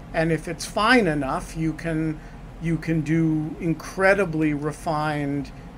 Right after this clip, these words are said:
engravings or, uh, three-dimensional, uh, carvings. Um, I, I don't remember what it stands for, um, but, uh,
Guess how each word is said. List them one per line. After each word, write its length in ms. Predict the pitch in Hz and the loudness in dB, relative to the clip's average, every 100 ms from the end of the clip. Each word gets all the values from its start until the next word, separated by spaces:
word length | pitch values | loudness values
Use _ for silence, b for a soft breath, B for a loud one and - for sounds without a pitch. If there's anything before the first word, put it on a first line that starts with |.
| - | -4
engravings 1160 | 170 151 151 165 170 160 156 147 143 139 127 - | 0 0 2 4 4 4 2 0 -2 -6 -8 -8
or, 600 | 170 151 147 143 139 131 b b - - | -4 -2 -2 -2 -2 -4 b b -12 -2
uh, 240 | 147 143 | 0 0
three-dimensional, 1400 | 135 170 180 170 156 156 160 156 - 160 147 143 139 143 - | -2 -4 0 2 4 4 2 -2 -4 -4 -2 -4 -6 -8 -2
uh, 520 | 147 139 139 143 151 - | 0 0 0 -2 -8 -2
carvings. 760 | 269 233 147 123 131 139 - B B B - | 4 4 4 -4 -8 -10 -12 B B B -2
Um, 480 | 170 156 151 147 143 b b - | 2 4 2 -2 -6 b b -6
I, 300 | 165 175 180 | 2 2 8
I 40 | 214 | 8
don't 240 | 220 220 | 6 2
remember 440 | - 190 190 180 170 | -4 0 2 2 2
what 220 | 156 180 | 4 2
it 140 | 175 | 2
stands 420 | - 147 127 131 - | -4 -6 -6 -6 -8
for, 420 | 147 135 131 127 | -8 -8 -8 -4
um, 400 | 185 156 151 151 B B B - 151 | 0 2 0 -4 B B B -14 6
but, 320 | 214 185 180 - | 8 8 4 0
uh, 340 | 202 185 170 | 2 4 4